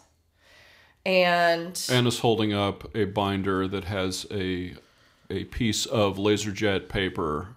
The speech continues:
Speaker 2: um, with, "Please know the scale scores have been adjusted."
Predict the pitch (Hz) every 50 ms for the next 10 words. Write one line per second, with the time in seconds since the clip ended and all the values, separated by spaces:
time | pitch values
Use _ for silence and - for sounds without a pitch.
0 | _ _ - 92 85 87 85 82 82 85 82 78 80 87 101 - _ _ _ _
1 | _ _ - - _ - 95 101 85 - - - - - _ _ - - 120 107
2 | 95 - 113 104 95 92 92 90 90 - - 101 - - 110 92 87 87 - -
3 | - 92 90 80 80 - - - - 107 101 82 - 90 76 76 - - 101 -
4 | - - - - - - -